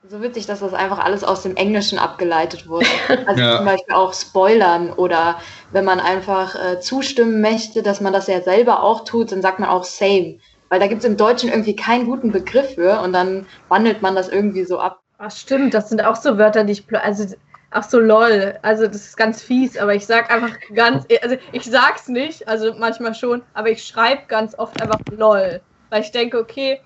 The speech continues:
Speaker 4: das drückt jetzt meine Gefühlswelt aus, ich sitze jetzt doch nicht lachend und schmeiß mich weg und wenn's richtig witzig ist, kommt Lach mit so einem Lach, äh, LOL mit so einem Lachsmiley, aber irgendwie, we-, immer wenn ich schreibe, denk ich mir,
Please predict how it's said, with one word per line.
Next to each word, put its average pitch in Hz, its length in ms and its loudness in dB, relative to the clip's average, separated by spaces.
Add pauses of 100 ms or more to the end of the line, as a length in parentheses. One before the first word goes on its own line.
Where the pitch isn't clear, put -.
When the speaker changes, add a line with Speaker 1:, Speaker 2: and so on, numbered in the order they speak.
(120)
Speaker 4:
das - 200 -14
drückt 277 280 0
jetzt 254 220 -4
meine 233 300 0
Gefühlswelt 247 580 -2
aus, 226 220 -2
ich 220 100 -12
sitze 269 280 -4
jetzt 247 260 -2
doch 233 100 -6
nicht 240 220 -8
lachend 240 320 0
und 226 120 -4
schmeiß 240 380 -2
mich 220 160 -8
weg 226 240 0 (380)
und 226 160 0
wenn's 233 280 2
richtig 240 300 -2
witzig 262 300 2
ist, 247 160 -6
kommt 226 240 -2
Lach 233 180 2
mit 233 240 -2
so 226 60 2
einem 208 180 2
Lach, 233 200 0 (100)
äh, 208 240 -2
LOL 233 300 2
mit 233 100 -2
so 233 80 0
einem 220 140 0
Lachsmiley, 226 760 -2 (320)
aber 220 400 2 (300)
irgendwie, 240 260 2
we-, 240 60 2
immer 247 280 2
wenn 247 80 0
ich 247 140 -2
schreibe, 240 260 0
denk 226 200 0
ich - 80 -12
mir, 226 160 0